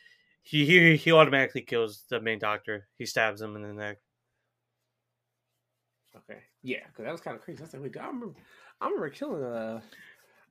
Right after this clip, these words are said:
Speaker 2: I remember killing, uh," I was like, "I remember that," but it was good, the finale. That was good. Um, and Joel's like, everyone saying Joel's a bad guy.
Speaker 1: No,
Speaker 2: Do you think
Speaker 1: no,
Speaker 2: Joel's a bad
Speaker 1: no.
Speaker 2: guy?
Speaker 1: Dude, okay, first off, coming from me and you, who aren't parents, but coming from people that are actually parents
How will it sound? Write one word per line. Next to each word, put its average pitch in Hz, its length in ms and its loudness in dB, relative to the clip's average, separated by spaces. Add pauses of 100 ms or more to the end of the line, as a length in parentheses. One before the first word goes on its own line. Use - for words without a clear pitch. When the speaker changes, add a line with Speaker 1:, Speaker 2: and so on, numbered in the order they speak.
Speaker 2:
I 494 140 -2
remember 277 220 -4
killing, 226 320 -6
uh," 151 540 -4
I 165 40 -4
was 220 100 -6
like, 156 140 -10
"I 202 40 -8
remember 156 280 -6
that," 127 240 -4
but 113 200 -8
it - 80 -8
was 190 140 -6
good, 143 220 -8
the 120 120 -6
finale. 117 280 -10
That 143 160 -4
was 147 120 -10
good. 156 380 -8 (560)
Um, 135 680 -2 (120)
and 143 160 -4
Joel's 214 340 -2
like, 196 220 0 (100)
everyone 165 160 -4
saying 180 180 -2
Joel's 139 180 -6
a 123 40 -6
bad 107 340 -4
guy. 98 220 -6
Speaker 1:
No, 98 80 -4
Speaker 2:
Do 156 60 -12
you 202 100 -8
think 262 140 -10
Speaker 1:
no, 233 60 -8
Speaker 2:
Joel's 240 140 -8
a - 20 -8
bad 220 180 -6
Speaker 1:
no. 165 160 -2
Speaker 2:
guy? - 40 -18 (340)
Speaker 1:
Dude, 269 260 12 (280)
okay, 208 440 12
first 262 240 12
off, 196 260 6
coming 262 240 6
from 170 180 -2
me 220 180 10
and 175 120 2
you, 190 320 10
who 175 140 2
aren't 165 280 10
parents, 220 500 4 (280)
but 165 240 4
coming 202 300 4
from 180 140 -6
people 185 240 0
that 151 180 4
are 120 260 0
actually 165 380 8
parents 180 400 2